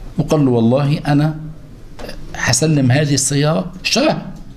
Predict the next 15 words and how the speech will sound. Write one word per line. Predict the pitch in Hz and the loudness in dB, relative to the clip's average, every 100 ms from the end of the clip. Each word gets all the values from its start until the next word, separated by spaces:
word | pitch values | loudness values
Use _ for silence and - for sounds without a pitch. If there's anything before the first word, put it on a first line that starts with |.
| - | -2
وتم | 190 220 160 | 2 4 4
العقد | 151 151 | 2 2
على | 143 | 0
ذلك، | 135 120 | 0 0
لكن | 139 139 | 0 2
اشترط | 139 - 220 226 202 | 2 2 2 2 2
البائع | 143 135 110 - - - - - - | 2 2 0 -2 -4 -18 -20 -20 -2
إن | 143 | 0
تسليم | 139 147 196 175 | 2 0 2 0
السلعة | - 175 | 2 0
هيكون | 131 139 165 143 | 2 0 2 2
بعد، | 135 135 139 - | 2 -2 -6 -2
بعد، | 127 139 - - - | 0 0 0 0 2
بعد | 135 139 135 | 2 0 -2
أسبوع، | 120 117 104 - | -2 -2 -4 -6